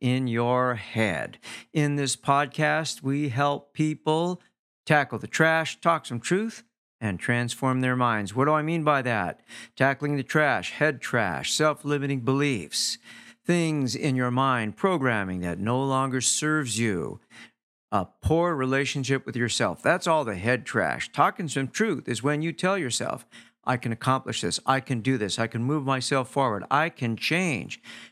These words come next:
And that's when your mind gets transformed. So if you suffer from fear, anxiety, beliefs that are preventing you from achieving the life that you want, you can change. I'll tell you how to get in touch with me at the end of the,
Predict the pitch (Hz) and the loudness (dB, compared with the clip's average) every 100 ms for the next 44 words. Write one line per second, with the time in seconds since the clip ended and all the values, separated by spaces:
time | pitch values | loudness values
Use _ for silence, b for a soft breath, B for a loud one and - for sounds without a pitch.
0 | _ 95 92 101 - 113 113 110 107 107 | _ -4 -2 -2 -2 -2 0 0 0 -2
1 | 107 110 - - - 123 110 110 107 - | 0 0 0 -4 -4 -2 0 0 -2 -6
2 | - 123 120 98 - - B B B - | -2 0 2 0 -4 -14 B B B -2
3 | 143 113 113 139 139 - 139 135 120 131 | 2 2 0 0 0 2 0 -2 -2 -2
4 | 120 139 135 135 123 131 131 131 110 104 | 0 0 2 0 0 2 2 2 -2 0
5 | 107 135 - 139 139 117 135 131 135 131 | 0 0 0 -2 -2 -2 0 0 -2 -2
6 | 135 123 - 135 131 123 104 113 139 135 | -2 -2 0 0 0 -2 0 2 2 -2
7 | - 135 123 117 143 147 - B B B | -2 -2 -2 0 0 0 -4 B B B
8 | - 139 156 - 147 131 120 139 143 135 | -2 0 0 2 2 2 0 0 0 -2
9 | 98 87 - _ _ - 156 147 143 143 | -2 -4 -6 _ _ 0 2 2 0 0
10 | 135 139 120 139 139 127 135 123 120 131 | 0 -2 0 0 0 -2 0 0 0 0
11 | 110 | 0